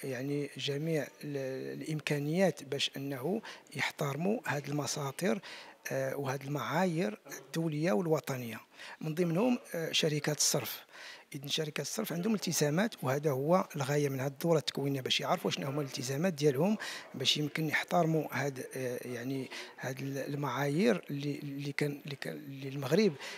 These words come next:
كيتراقب عليها، يعني كاين، حيت كاينة واحد ال-، الهيئة، واحد المجموعة دولية اللي كتراقب مدى احترام هاد، آه، هاد المعايير من واحد، آه، من واحد البلاد. آه، والمغرب مع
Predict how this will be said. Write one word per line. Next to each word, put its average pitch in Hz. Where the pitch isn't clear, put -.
كيتراقب 151
عليها، 135
يعني 127
كاين، 147
حيت -
كاينة 160
واحد 135
ال-، 127
الهيئة، 131
واحد 131
المجموعة 135
دولية 147
اللي 143
كتراقب 156
مدى 165
احترام 170
هاد، 147
آه، 139
هاد 147
المعايير 147
من 160
واحد، 151
آه، 131
من 135
واحد 139
البلاد. 143
آه، 139
والمغرب 160
مع 139